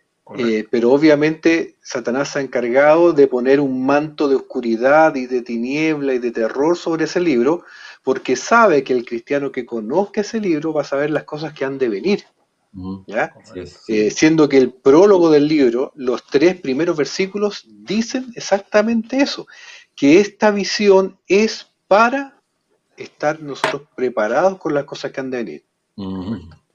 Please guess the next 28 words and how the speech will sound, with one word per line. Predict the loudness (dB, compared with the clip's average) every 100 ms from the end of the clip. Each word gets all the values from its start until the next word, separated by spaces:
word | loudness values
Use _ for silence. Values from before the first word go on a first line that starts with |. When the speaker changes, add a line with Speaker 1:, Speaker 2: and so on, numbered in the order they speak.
| _
Speaker 2:
¿Qué | 2 2
mejor | 4 2 2 0 0
respuesta | -4 2 2 2 0 2
es | 4 2 -2 -6
hacia, | -6 -2 -4 -4 -6
hacia | -4 -4 0 0
el, | 0 -4
a | -6 0
dónde | 0 0 0
vamos | 2 2 0 -6 -12 _ _ _ _ _
que | -6
la | -4
que | -2
aparece | -2 -4 -4 -8
ahí |
mismo | -8 -8 -10
en |
el | -8
libro | -8 -8
Apocalipsis? | -10 -12 -14 -14 -18 -20 _ _ _ _ _ _ _ _ _ _ _ _ -8
Speaker 1:
Ahora, | -6 -6
fíjate | -10 -10 -6
Speaker 3:
Bueno. | -8 -8
Speaker 1:
que | -16 -14
una | -12 -12
cosa | -12 -14 -14
pequeña | -16 -14 -14 -12
ahí. | -12 -14